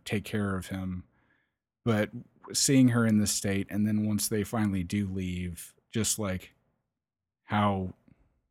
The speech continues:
upset she is at her, her drunken father just coming home and, like, a s-, a small moment of, like, "This, this is just my life. This is,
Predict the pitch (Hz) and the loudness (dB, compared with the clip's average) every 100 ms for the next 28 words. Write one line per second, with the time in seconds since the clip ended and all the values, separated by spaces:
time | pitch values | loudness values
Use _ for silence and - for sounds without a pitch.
0 | _ - 117 - 110 - - 107 95 95 | _ -4 0 2 2 0 -4 -2 -4 -4
1 | 92 90 - - _ _ _ _ _ - | -4 -6 -8 -12 _ _ _ _ _ -4
2 | 101 95 - 98 95 92 90 - _ - | -2 -2 -2 0 0 0 -4 -10 _ -4
3 | 101 90 95 98 95 - 95 92 87 85 | -2 0 0 0 -2 0 0 0 -2 -2
4 | 90 85 - - 101 92 95 95 92 87 | -4 -6 -8 -4 -4 -2 -2 -2 -2 -4
5 | 71 98 92 90 87 - _ _ _ _ | -6 -6 -6 -6 -8 -12 _ _ _ _
6 | _ _ _ - 98 92 - - 101 - | _ _ _ -4 -2 0 -2 -2 0 2
7 | 117 107 101 101 101 95 90 104 90 - | 2 4 2 2 0 0 -4 -4 -6 -6
8 | _ _ _ _ _ _ 87 87 95 - | _ _ _ _ _ _ -10 -2 0 0
9 | - - - 95 95 92 92 - 92 90 | -2 -8 -10 -6 -4 -4 -4 -4 -4 -4
10 | 90 87 - - _ _ _ - - 98 | -4 -4 -8 -16 _ _ _ -8 -6 -6
11 | 87 82 - - | -6 -4 -6 -6